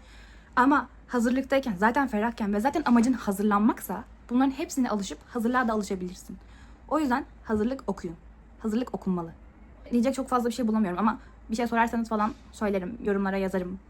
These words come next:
Cevap veririm. Video çekerim vesaire. Yani sorunuz varsa yazın. Ee, beğenin, yorum atın.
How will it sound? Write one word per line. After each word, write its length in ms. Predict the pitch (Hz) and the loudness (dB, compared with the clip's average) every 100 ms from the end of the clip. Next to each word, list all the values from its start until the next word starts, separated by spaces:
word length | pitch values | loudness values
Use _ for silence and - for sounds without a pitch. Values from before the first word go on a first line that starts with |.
| - - | -20 -6
Cevap 280 | 214 196 - | -4 -2 -2
veririm. 360 | 190 180 180 - - | -4 -4 -12 -14 -6
Video 140 | 220 208 | 0 0
çekerim 400 | 202 185 180 196 - - | 0 -4 -8 -10 -14 -10
vesaire. 320 | 226 208 180 - - - - - | -8 -6 -6 -10 -12 -14 -14 -4
Yani 340 | 226 233 262 - | -2 0 -2 -4
sorunuz 320 | - 233 240 240 | -4 0 2 2
varsa 280 | 240 269 | 2 0
yazın. 300 | 240 190 185 - - - - - - - - | 0 -2 -4 -10 -20 -20 -20 -20 -20 -20 -8
Ee, 460 | 202 202 202 196 214 | -4 -2 -2 -4 0
beğenin, 380 | 226 208 220 - | 2 0 -4 -8
yorum 240 | 226 208 214 | -2 0 0
atın. 300 | 196 208 | -4 -10